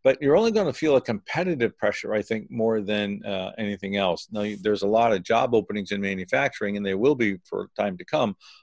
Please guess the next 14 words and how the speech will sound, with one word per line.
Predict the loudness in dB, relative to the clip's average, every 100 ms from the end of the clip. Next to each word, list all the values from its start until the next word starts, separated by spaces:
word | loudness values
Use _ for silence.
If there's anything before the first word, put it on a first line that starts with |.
| 0
also | 2 2 0
pushing | 0 -4 -4 -6
people | -6 -2 -2
into | 0 0
automation. | 2 0 2 0 0 -8 -16 _ _ _ _ _ _ _
The | 0
big | 0 2
takeaway | 2 2 2 4 4
here | 2 2 2
from | 0 0
this | -2 2
question | 2 2 -2
is, | 0 0 -2 -12
um, | -10 -8 -6 -8 -10